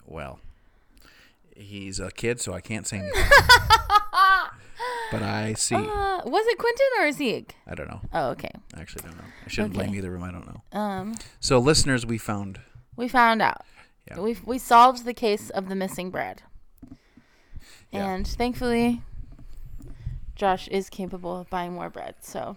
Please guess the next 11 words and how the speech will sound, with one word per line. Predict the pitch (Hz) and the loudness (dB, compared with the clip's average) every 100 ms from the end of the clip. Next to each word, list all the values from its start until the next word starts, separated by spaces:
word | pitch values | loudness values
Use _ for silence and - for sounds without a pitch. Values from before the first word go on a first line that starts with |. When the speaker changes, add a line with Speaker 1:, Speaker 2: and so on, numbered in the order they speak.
| - | -8
Speaker 2:
no | 196 | -6
harm, | 185 - | -6 -8
no | 185 | -10
foul, | - - - | -8 -8 -10
really. | - - | -10 -8
Speaker 1:
Yeah. | 104 107 95 - - _ _ _ _ - _ - | -6 -6 -8 -14 -20 _ _ _ _ -20 _ -4
Well, | 147 147 147 | 0 2 0
Taylor. | - 139 104 92 - - | -4 -4 -6 -10 -14 -4
Speaker 2:
Yeah. | 254 214 - - _ _ - | -4 -4 -12 -20 _ _ -6
Speaker 1:
Um. | 147 131 123 120 117 110 107 - - - - _ _ _ _ _ _ _ _ _ _ _ | 0 2 2 0 -2 -4 -8 -12 -14 -20 -20 _ _ _ _ _ _ _ _ _ _ _
So, | - - 165 151 151 151 147 147 - | -2 0 2 0 0 0 -2 -4 -8